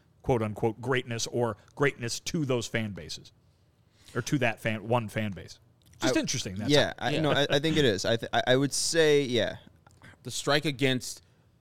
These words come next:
Speaker 3: Konerko, or the strike against Buehrle and the strike against Abreu is that they left before their White Sox careers were over. And so you could say that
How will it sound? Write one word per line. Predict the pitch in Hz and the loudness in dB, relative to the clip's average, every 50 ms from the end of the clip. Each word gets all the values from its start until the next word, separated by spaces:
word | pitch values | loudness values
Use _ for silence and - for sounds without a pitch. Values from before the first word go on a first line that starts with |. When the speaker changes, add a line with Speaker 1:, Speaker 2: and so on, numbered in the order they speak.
| _ _ - | _ _ -2
Speaker 3:
Konerko, | - 143 135 135 127 120 - 127 117 120 120 123 - - | 2 4 6 6 4 4 4 4 4 4 4 2 2 2
or | 143 139 | 2 4
the | 127 | 2
strike | 117 - 151 151 | 2 2 2 2
against | 147 139 135 143 135 120 - - - _ _ _ _ - | 2 2 0 0 0 0 -2 -8 -14 _ _ _ _ 2
Buehrle | 131 131 139 131 127 127 123 120 117 | 6 8 8 8 8 6 4 2 2
and | 110 | 0
the | 104 98 | -2 -4
strike | - 131 123 117 | -2 -2 -2 -2
against | 117 107 113 110 104 - 110 - - | -2 -2 -2 -2 -2 -4 -8 -10 -8
Abreu | 120 104 90 117 117 113 110 101 98 101 92 - - - - - - | -8 -4 -2 0 2 2 2 0 0 -4 -6 -10 -14 -20 -18 -14 -12
is | 101 - | -8 -4
that | - 110 - | -4 -2 2
they | 107 107 | 2 2
left | 107 107 117 127 120 107 95 - - - - - - _ _ _ _ _ _ _ _ _ _ - 104 | 2 2 2 4 4 2 2 0 -6 -14 -18 -20 -20 _ _ _ _ _ _ _ _ _ _ -14 -12
before | 107 - - - 127 113 110 107 104 104 104 107 - - | -12 -8 -4 -2 0 2 2 2 0 0 -2 -6 -8 -8
their | 107 107 | -6 -6
White | 95 95 98 98 - | -4 -4 -4 -4 -4
Sox | - 98 - - - | -6 -10 -10 -10 -10
careers | - 101 92 85 - | -8 -8 -8 -8 -8
were | 95 78 85 | -8 -6 -6
over. | 90 80 76 - 50 - - _ _ _ _ _ _ _ - | -6 -8 -10 -14 -18 -20 -20 _ _ _ _ _ _ _ -10
And | - 101 98 | -10 -8 -6
so | - - 110 101 98 98 | -4 -2 -2 0 -2 -2
you | 95 98 98 | -6 -6 -8
could | - - - | -8 -8 -6
say | - - 123 110 104 92 | -2 2 4 4 4 4
that | 98 95 - | 2 -2 -4